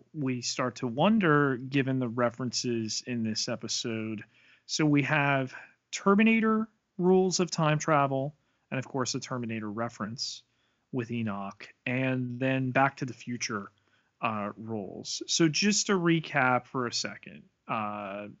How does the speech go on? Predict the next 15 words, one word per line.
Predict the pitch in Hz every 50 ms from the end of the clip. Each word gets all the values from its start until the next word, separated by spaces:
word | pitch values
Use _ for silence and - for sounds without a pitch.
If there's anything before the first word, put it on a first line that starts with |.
| _ -
we'll, | 185 135 127 123 - 160
we'll | 151 139 135 135
do | 139 151 151 151 147 143 143 160 233 - _ _ _ -
Terminator | - - 143 139 135 131 127 127 123 120 120 113 110 110
first, | 113 - - - 117 107 104 - - - - _
since | - - - - 131 110 104 - - - - - -
that | 123 104 107 - -
was | 113 110 -
seen | - - - 117 107 104 104 101 98 104 - _ _ _ _ _ _ _ _ -
on | 120 120 120
the | 117 113
screen. | - - - - - - 107 104 104 104 104 104 104 - _ _ _ _ _ _ -
Terminator | - - 175 175 175 175 170 165 160 156 160 156
rules | 135 123 120 117 117 117 113 110 110 110 - - - - - _ _ _ _ - _ _ -
are | 139 127 120 117 117 113 113 113 117 -